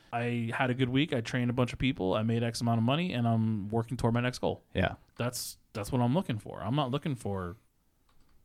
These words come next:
Speaker 1: like I said, happiness. I'm
Speaker 2: Right.
Speaker 1: looking for joy. So anyway, yeah. So that's, I can't, I can't deal with those people.
Speaker 2: Mm-mm.
Speaker 1: I, I've learned that they're,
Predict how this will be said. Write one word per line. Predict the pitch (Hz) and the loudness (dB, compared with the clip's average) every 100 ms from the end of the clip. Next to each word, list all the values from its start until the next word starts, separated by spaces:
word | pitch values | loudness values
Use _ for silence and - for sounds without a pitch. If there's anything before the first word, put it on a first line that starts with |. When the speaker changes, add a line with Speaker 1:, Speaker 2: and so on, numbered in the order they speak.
| - | -8
Speaker 1:
like | 110 | -4
I | 113 | -2
said, | 120 101 | -2 -2
happiness. | 104 - 90 85 | -4 -4 -6 -6
I'm | 90 | -2
Speaker 2:
Right. | 80 | 0
Speaker 1:
looking | 73 101 | 0 -4
for | 101 | -8
joy. | 101 135 90 | -2 -2 -2
So | 85 - 90 95 - - - - | -4 -6 -6 -8 -12 -20 -12 -6
anyway, | 170 175 131 127 | 2 4 6 6
yeah. | 131 | 4
So | 104 - | 2 -6
that's, | 117 131 135 - - - | -6 -6 -6 -8 -10 -16
I | 120 | -14
can't, | - 139 - _ - _ - - - - | -6 -6 -6 _ -20 _ -20 -20 -20 -18
I | 113 | -10
can't | 127 117 | -8 -2
deal | 117 | -2
with | 113 | -2
those | 104 | -6
people. | - - - 127 | -12 -16 -14 -8
Speaker 2:
Mm-mm. | 127 | -4
Speaker 1:
I, | 113 120 | 0 0
I've | 117 | 2
learned | 123 127 131 123 | 2 4 4 2
that | 104 | 0
they're, | 107 117 107 110 | 2 2 2 -2